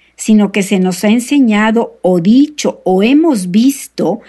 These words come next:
que solo la usan las personas sin educación, las clases bajas, las personas que se nota que no leen. La gramática prescriptiva la sanciona porque lo correcto es "haya, que haya paz".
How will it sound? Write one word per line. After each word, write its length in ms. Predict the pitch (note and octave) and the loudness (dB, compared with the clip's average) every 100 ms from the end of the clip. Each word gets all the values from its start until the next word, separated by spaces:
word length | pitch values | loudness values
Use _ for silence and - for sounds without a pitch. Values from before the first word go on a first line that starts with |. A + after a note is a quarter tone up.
| - - - - | -20 -20 -16 -4
que 140 | B3+ | -4
solo 420 | A#3 - A#3 D4 | -2 -2 0 0
la 180 | E4+ D#4 | 0 0
usan 340 | A3 G#3 C4+ B3+ | 0 -2 -2 -2
las 140 | G#3 | -4
personas 480 | - F#3 G3+ G3 G#3 | -4 -4 -4 -4 -2
sin 160 | A3+ F#3 | -2 -2
educación, 920 | D#3+ D#3 D#3+ D#3+ - A3 G3 G3+ - - - - | -2 -6 -8 -10 -2 0 2 -2 -6 -20 -18 -4
las 220 | G3+ G#3 | -2 -2
clases 520 | B3+ B3+ B3+ C4+ A#3 | -2 -2 -2 -4 -4
bajas, 480 | A#3 A#3+ - B3+ A#3+ - - | -4 -4 -6 -10 -10 -20 -10
las 180 | F#3+ F#3 | -6 -6
personas 800 | - G3 F#3+ - A#3+ A#3+ C4 B3+ | -4 -6 -6 -2 0 2 0 -2
que 120 | G3 | -8
se 160 | F#3+ F#3 | -6 -2
nota 440 | G3 A3+ A3+ A#3 | 0 0 -2 -6
que 100 | E3+ | -4
no 240 | E3 G3+ G#3+ | -2 0 2
leen. 460 | F#3 F#3 G3+ F#3 _ _ _ _ - - - | 2 2 0 -4 _ _ _ _ -20 -20 -12
La 160 | - G#3+ | -4 -2
gramática 600 | A3 A3+ C4 D4+ D#4 D4+ | 0 0 0 -4 -4 -4
prescriptiva 1040 | A#3+ A3+ - G#3+ G#3 - - C4 B3 F#3 F3 | -4 -6 -2 -2 -2 -4 0 2 2 0 -2
la 140 | E3 | -4
sanciona 720 | E3 E3 E3 B3+ A3+ E3+ D3 | -4 -6 -4 -2 0 -2 -4
porque 260 | F3 - D#3+ | -8 -6 -4
lo 160 | D#3 | -4
correcto 480 | D#3 E3 E3 E3 A#3 | -6 -8 -8 -8 -6
es 280 | G3+ A3+ - - | -4 -6 -10 -12
"haya, 560 | D#3+ G3 A#3+ G3+ - - _ - | -6 -4 -4 -4 -8 -12 _ -12
que 140 | F3+ | -6
haya 360 | D#3+ D#3+ D#3+ D3 | -4 -4 -6 -10
paz". 540 | - - - - - | -12 -14 -16 -18 -20